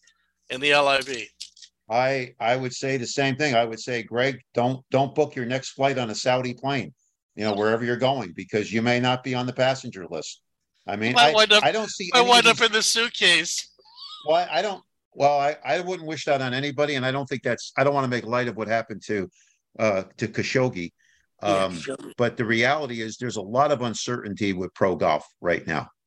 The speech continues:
Speaker 2: I think that's fair to say, without
Speaker 1: Yes,
Speaker 2: any
Speaker 1: it is.
Speaker 2: question. It,
Speaker 3: Look
Speaker 2: it's completely uncertain, and we will have to see how this all plays out. But the players,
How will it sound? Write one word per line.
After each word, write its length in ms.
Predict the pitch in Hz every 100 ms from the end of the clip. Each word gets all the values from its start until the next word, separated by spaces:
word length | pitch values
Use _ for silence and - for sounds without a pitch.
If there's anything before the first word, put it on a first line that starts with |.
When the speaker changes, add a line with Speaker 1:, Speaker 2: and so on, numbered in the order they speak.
| -
Speaker 2:
I 120 | 107
think 180 | 117 101
that's 220 | 117 113
fair 240 | - 107 90
to 60 |
say, 280 | - 85 127 _ _
without 380 | 101 110 113 107
Speaker 1:
Yes, 80 | 127
Speaker 2:
any 100 | 139
Speaker 1:
it 60 | 131
is. 40 |
Speaker 2:
question. 480 | 120 98 - 104 87 _ _ _ _
It, 120 | - 110
Speaker 3:
Look 100 | -
Speaker 2:
it's 160 | 113 -
completely 600 | - 98 160 165 151 135
uncertain, 800 | 123 113 - 120 123 131 123 - _ _ _ _ _ -
and 460 | 104 101 95 85 - _ _ _ -
we 220 | 110 135
will 220 | 156 147
have 220 | 135 131
to 100 | -
see 240 | 107 - 147
how 200 | 127 113
this 220 | 117 123
all 280 | 120 117 107
plays 400 | - 117 107 98
out. 320 | 151 107 - _ _ _ _ _ -
But 140 | 107
the 80 | -
players, 680 | - 143 185 156 139 131